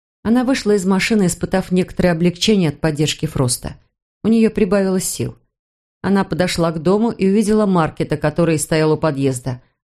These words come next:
Он разговаривал с Муром. Оба мужчины повернулись к ней, когда она подошла ближе. Она заметила, что Мур избегает её взгляда и нарочито смотрит в сторону. Вид у него был неважный.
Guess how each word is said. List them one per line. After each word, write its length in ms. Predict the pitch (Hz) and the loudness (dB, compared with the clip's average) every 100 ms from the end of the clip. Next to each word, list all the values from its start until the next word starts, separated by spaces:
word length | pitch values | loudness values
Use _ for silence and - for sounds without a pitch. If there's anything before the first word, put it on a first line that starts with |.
| _ | _
Он 180 | 202 196 | -2 0
разговаривал 720 | 185 151 151 170 160 156 151 | 0 0 0 2 2 0 0
с 140 | 151 - | -2 -2
Муром. 420 | 156 120 82 117 _ _ _ _ _ _ _ _ _ - | 0 0 -4 -12 _ _ _ _ _ _ _ _ _ -6
Оба 240 | 226 226 | -2 0
мужчины 440 | 226 220 240 226 | 2 2 2 2
повернулись 640 | 220 208 196 185 196 180 - | 2 2 2 2 2 2 -2
к 80 | 180 | 0
ней, 200 | 202 202 | 2 2
когда 340 | 175 151 165 | -2 0 0
она 140 | 160 | 0
подошла 440 | 156 143 151 - 147 | -2 -2 -2 0 0
ближе. 440 | 143 123 123 - _ _ _ _ - | 0 -2 -4 -12 _ _ _ _ -2
Она 180 | 170 160 | 0 2
заметила, 520 | 170 185 175 160 156 | 2 2 0 -2 -2
что 220 | - 165 | -2 0
Мур 220 | 180 185 - | 2 2 0
избегает 540 | 143 143 156 214 - | -2 -2 0 0 0
её 140 | 151 | 0
взгляда 440 | 147 151 196 196 156 | 0 2 2 2 2
и 120 | 165 | 2
нарочито 460 | 165 165 165 202 175 | 2 0 -2 -4 -2
смотрит 400 | 175 175 170 - | -2 0 -2 -4
в 20 | |
сторону. 560 | - 190 139 120 117 _ _ _ _ _ | -2 0 0 -2 -4 _ _ _ _ _
Вид 240 | 175 240 247 | 0 0 2
у 40 | |
него 260 | 226 226 190 | 2 2 2
был 200 | 175 175 | 2 2
неважный. 680 | 185 156 131 123 131 127 | 2 2 0 -4 -8 -10